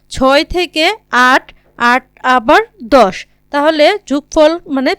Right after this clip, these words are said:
পেছনে থাকে, সেইখানেও দুই করে বৃদ্ধি পেয়েছে। শিক্ষার্থীরা, এইভাবে তোমরা আরও সংখ্যা দিয়ে যুগের সংখ্যা কার্ড তৈরি করবে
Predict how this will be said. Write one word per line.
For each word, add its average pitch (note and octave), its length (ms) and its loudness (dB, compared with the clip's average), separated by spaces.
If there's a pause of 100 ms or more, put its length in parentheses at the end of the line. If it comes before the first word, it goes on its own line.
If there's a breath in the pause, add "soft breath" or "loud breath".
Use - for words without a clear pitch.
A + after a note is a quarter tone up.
পেছনে E4+ 440 -4
থাকে, F4 340 -6 (260 loud breath)
সেইখানেও F4 560 -2
দুই C#4 300 -4
করে E4+ 360 2 (100)
বৃদ্ধি A3+ 440 -2 (220)
পেয়েছে। B3 500 -2 (1600)
শিক্ষার্থীরা, E4 800 -2 (300 loud breath)
এইভাবে D4 580 0
তোমরা C#4 480 0
আরও A#3+ 400 0
সংখ্যা D#4 440 -6
দিয়ে F4 320 -2
যুগের C4+ 460 -4
সংখ্যা C#4 400 -6
কার্ড E4+ 260 -2 (100)
তৈরি D#4 280 -4
করবে F4+ 420 0